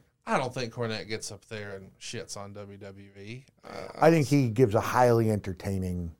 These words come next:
Speaker 1: Absolutely.
Speaker 2: Absolutely,
Speaker 1: I
Speaker 2: right.
Speaker 1: wanna hear it. I'm
Speaker 2: And the
Speaker 1: for it.
Speaker 2: bar is going to be set really high to the point where you, you're probably not gonna be able to make anybody happy.
Speaker 1: Well, the reality is,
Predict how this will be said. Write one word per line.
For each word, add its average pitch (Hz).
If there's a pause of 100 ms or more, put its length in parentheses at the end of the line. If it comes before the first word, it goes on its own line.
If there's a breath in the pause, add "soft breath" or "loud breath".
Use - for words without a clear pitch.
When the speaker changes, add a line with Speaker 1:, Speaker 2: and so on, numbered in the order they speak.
(180)
Speaker 1:
Absolutely. 110
Speaker 2:
Absolutely, 90
Speaker 1:
I 123
Speaker 2:
right. 131
Speaker 1:
wanna 123
hear 120
it. - (540)
I'm 117 (100)
Speaker 2:
And 120
the 123
Speaker 1:
for 101
it. 104
Speaker 2:
bar 135
is 98
going 117
to 107
be 101
set -
really 101
high 120
to 104
the 95
point 120
where 110
you, 107 (160)
you're 123
probably 160
not 117
gonna 110
be 110
able 101
to 98
make 98
anybody 107
happy. 82 (440)
Speaker 1:
Well, 123
the 139
reality 143
is, 104